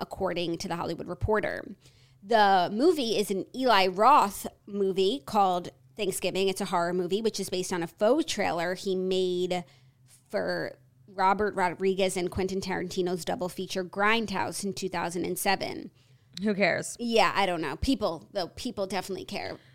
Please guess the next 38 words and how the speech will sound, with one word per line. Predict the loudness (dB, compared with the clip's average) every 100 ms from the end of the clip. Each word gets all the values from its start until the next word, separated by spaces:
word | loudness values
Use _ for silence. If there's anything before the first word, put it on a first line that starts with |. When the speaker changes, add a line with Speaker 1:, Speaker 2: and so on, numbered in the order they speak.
| _ _ _ _ 4
Speaker 2:
No, | 8
I | 8 8
just | 4 6
thought | 6 6
someone | 4 6
else | 4
was | 2
announced | 2 4 4 2
as | -2
being | 2 2
in | 2
the | 2
movie. | 4 8
It |
was | 8
Speaker 1:
Patrick | 6 6
Speaker 2:
somebody | 8
really | 6 6
Speaker 1:
Dempsey. |
Speaker 2:
legit. | 4 4 6 4 2 -8 _ -6
Yeah, | 2 6 8 6 2 -4
like, | 2 2 2
this | -2
is | 2
a | 4
legit | 4 6 4
movie. | 4 2 2
I | 2
love | 4 6 6
that | 6 6 6 2
for | 2 4
Addison. | 8 8 8 4 -2
Speaker 1:
Is | -2
he |
gonna | 0 0
play | 4 4 4 -2 -8 _
her | -4 -2
dad? | 0 2 4 2